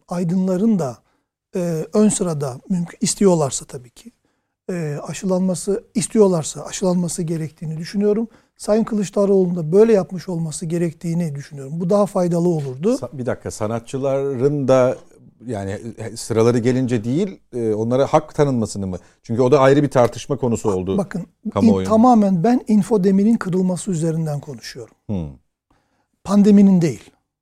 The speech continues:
Speaker 1: Pandemiyle zaten doktorlar, yani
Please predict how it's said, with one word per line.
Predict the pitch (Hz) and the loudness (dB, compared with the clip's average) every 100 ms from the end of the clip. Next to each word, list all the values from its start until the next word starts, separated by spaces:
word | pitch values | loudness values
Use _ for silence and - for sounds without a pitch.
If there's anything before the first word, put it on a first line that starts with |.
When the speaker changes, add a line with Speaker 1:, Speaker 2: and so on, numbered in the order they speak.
| _ _ _ | _ _ _
Speaker 1:
Pandemiyle | - 277 220 180 139 135 | 0 2 4 0 -4 -4
zaten | 202 226 175 123 | -2 -2 -6 -4
doktorlar, | 196 - 190 143 120 - _ _ 294 _ - | -4 -2 -6 -6 -10 -16 _ _ -20 _ -2
yani | 190 170 147 135 | 0 0 -4 -10